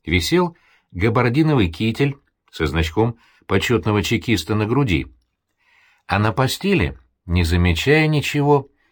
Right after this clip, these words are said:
взмахивал толстой волосатой задницей поборник морали и пламенный большевик-ленинец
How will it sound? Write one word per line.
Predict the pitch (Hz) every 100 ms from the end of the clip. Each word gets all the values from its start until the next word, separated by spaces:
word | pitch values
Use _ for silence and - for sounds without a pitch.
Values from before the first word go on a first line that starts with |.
| _
взмахивал | - 76 90 120 - 98 82
толстой | 101 98 - 90
волосатой | 90 87 95 85 90
задницей | 85 120 117 113 - 113 - _ _ _ _ _
поборник | - 104 120 110 107 104
морали | 110 135 131 85
и |
пламенный | 80 95 98 90 87
большевик-ленинец | 82 87 - 98 92 87 104 135 131 127 -